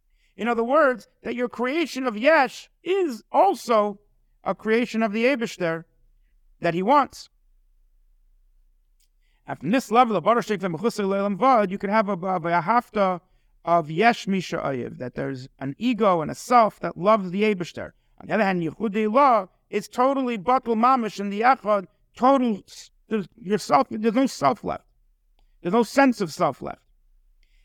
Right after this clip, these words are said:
And he says, this is why you could have Yahafta after the Mesiras Nefesh of Echad, the answer to the question,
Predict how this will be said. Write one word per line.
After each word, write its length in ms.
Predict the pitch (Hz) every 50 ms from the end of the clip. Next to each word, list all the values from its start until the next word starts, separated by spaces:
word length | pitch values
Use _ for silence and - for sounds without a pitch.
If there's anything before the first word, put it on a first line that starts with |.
| _ _
And 120 | - 196 202
he 40 |
says, 160 | 175 214 220 180
this 200 | 240 277 - 254
is 120 | 233 180
why 440 | 190 220 233 247 240 226 190 135 - - _ _ _ _ _ _ _ _ _ _ _
you 120 | - 165
could 120 | - 185 156
have 200 | 185 208 202 180
Yahafta 720 | 190 175 160 147 196 208 214 - _ - 165 131 113 - - _ _ _ _ _ _
after 300 | - 160 190 185 - 190
the 60 | 185
Mesiras 400 | 175 170 147 - - 170 151 -
Nefesh 320 | - 170 160 - 147 131 139
of 80 | 120
Echad, 400 | 120 120 117 - 139 147 165 185 - _ _ _
the 80 | -
answer 260 | 135 147 147 - 143
to 100 | 123 -
the 80 | 127 120
question, 460 | - - 117 110 - - 160 175 196